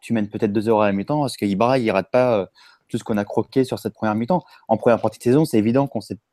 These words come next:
pas remis du départ, euh, d'Ibra, qui a peut-être eu cette arrogance, comme Max le soulignait, du fait que, bah voilà, ils se sont dit, malgré le départ d'Ibra, on est sûr d'être champion, parce qu'on a été champion, euh,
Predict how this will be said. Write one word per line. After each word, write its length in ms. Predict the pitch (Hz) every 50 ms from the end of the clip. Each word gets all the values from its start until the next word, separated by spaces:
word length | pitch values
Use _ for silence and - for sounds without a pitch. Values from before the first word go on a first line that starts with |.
| _
pas 140 | - 151 143
remis 280 | 139 139 127 127 131 127
du 80 | 117
départ, 460 | 104 113 110 110 - 120 117 113 - _ - - - _ _ _ - 104
euh, 180 | 104 104 101
d'Ibra, 480 | 98 95 101 101 92 98 120 151 196 208
qui 160 | 208 - -
a 40 | 107
peut-être 260 | - - - - -
eu 80 | 127 120
cette 220 | - 120 104 -
arrogance, 440 | 117 107 110 113 113 123 127 127 -
comme 140 | - 107 104
Max 280 | 110 110 110 - -
le 60 | -
soulignait, 400 | 101 - - 107 110 110 117 117 113 - _ _ - _ _ _
du 140 | - 113 113
fait 280 | - - 139 135 127 -
que, 160 | - 131 131
bah 160 | 123 117 110
voilà, 220 | 90 107 107 110 117
ils 80 | 117
se 160 | 107 - -
sont 160 | - - 117 104
dit, 160 | 104 117 123
malgré 500 | 117 113 113 117 117 117 117 120 131 127
le 120 | 113 113
départ 320 | 101 107 107 - 117 117 104
d'Ibra, 380 | 101 107 104 104 110 120 117 _ _ _ _ _ _ _ _
on 120 | - 110 113
est 80 | 110
sûr 240 | 107 - - 135 123
d'être 100 | 123 117
champion, 380 | - - 117 104 - 135 131 131
parce 160 | 123 110 -
qu'on 80 | -
a 60 | 104 101
été 120 | - -
champion, 500 | 104 110 107 104 - 113 117 120 117 110 101
euh, 100 | 98